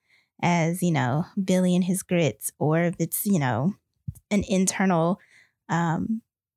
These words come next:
revelation, revolution, revelation, then, you know, we want to make sure that is shared throughout the community. So,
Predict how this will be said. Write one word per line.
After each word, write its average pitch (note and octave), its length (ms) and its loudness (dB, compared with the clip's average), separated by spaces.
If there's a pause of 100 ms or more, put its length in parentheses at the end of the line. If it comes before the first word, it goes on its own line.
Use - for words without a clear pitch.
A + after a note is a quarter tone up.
(260)
revelation, G#3 920 0
revolution, A3+ 680 -2
revelation, D#3+ 720 0 (680)
then, G3 640 2
you C4+ 160 0
know, G#3+ 120 2
we A3 160 4
want G#3 360 0
to G#3 440 2
make F#3+ 180 0
sure F#3+ 340 2
that F#3+ 220 2
is F#3+ 140 2
shared E3+ 520 0
throughout D#3 420 2 (120)
the F3+ 80 0
community. E3 680 0
So, - 440 0